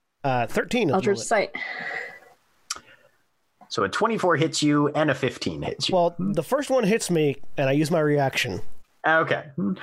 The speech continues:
Speaker 3: So the
Speaker 1: So
Speaker 3: first one hits you for twelve slashing. You haven't had a chance to use your reaction yet. I need you to make a strength save in your non-transformed form.
Speaker 1: Okay. Uh, twelve damage, you said?
Speaker 3: <coughs>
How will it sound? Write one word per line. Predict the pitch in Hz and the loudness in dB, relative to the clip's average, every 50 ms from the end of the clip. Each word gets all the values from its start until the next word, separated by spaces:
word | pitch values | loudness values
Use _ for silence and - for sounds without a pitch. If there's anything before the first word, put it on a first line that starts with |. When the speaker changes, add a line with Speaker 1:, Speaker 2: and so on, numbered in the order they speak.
| - - | -6 -4
Speaker 3:
So | - - 123 | -2 0 0
the | 117 127 | 0 2
Speaker 1:
So | |
Speaker 3:
first | - 185 208 196 - - | 2 2 2 2 2 0
one | 220 202 | 2 2
hits | 165 180 160 139 - 147 | 2 2 2 0 2 2
you | 143 135 135 139 143 143 - - | 2 2 2 2 0 -4 -4 -2
for | - 123 110 110 110 - | 0 0 0 0 -2 -4
twelve | - - - 139 135 147 175 165 | -2 0 2 2 2 2 0 0
slashing. | - - - 147 135 123 123 120 - - 127 123 123 131 135 135 135 - - - - - - - | -2 0 2 2 4 4 2 0 0 0 0 2 2 2 0 0 -2 -8 -12 -12 -14 -14 -8 -4
You | - 117 127 127 | 0 0 2 2
haven't | - 156 185 202 160 | 2 2 2 2 2
had | 180 196 190 | 2 2 4
a | 175 | 2
chance | - - 185 180 156 - | 2 2 2 0 0 0
to | - 170 | 0 2
use | 170 170 170 151 139 | 2 4 4 4 2
your | 151 139 | 2 2
reaction | 135 131 131 135 139 160 - - - - - 202 196 190 | 4 4 4 2 2 0 -2 -4 -2 0 2 2 2 2
yet. | 190 190 196 202 226 226 - - _ - - - - - - - - - - - | 4 4 4 4 2 0 -2 -8 _ -4 -2 -2 0 0 -2 -4 -4 -6 -4 0
I | 143 143 | 2 4
need | 156 160 143 | 4 4 4
you | 156 | 4
to | 151 | 4
make | 156 151 - | 4 4 2
a | - | 2
strength | - - - - 151 170 170 165 - | 2 0 2 2 2 2 2 2 2
save | - - 175 165 160 160 156 143 | 2 4 4 6 6 6 4 4
in | 151 139 139 139 | 4 4 4 4
your | 135 135 131 127 | 4 4 4 4
non-transformed | 120 120 123 123 123 123 123 120 - 135 113 117 113 - - 113 107 107 104 92 | 4 4 4 4 4 2 2 2 2 2 2 2 0 0 0 0 2 2 0 -2
form. | - - - 82 71 67 - - | -4 -6 -6 -6 -4 -4 -4 -4
Speaker 1:
Okay. | 131 127 - - 139 160 202 254 - - - - | -4 -2 0 0 0 0 -2 -2 -6 -6 -2 0
Uh, | 143 135 131 127 120 | 0 2 0 0 -2
twelve | - - 165 156 143 | -2 -2 -2 0 0
damage, | 151 156 160 160 160 | 0 0 0 -2 -2
you | 180 | 0
said? | 170 190 185 185 175 - - - - 762 679 | 0 0 0 0 0 -2 0 0 0 0 0
Speaker 3:
<coughs> | - 262 | 0 -2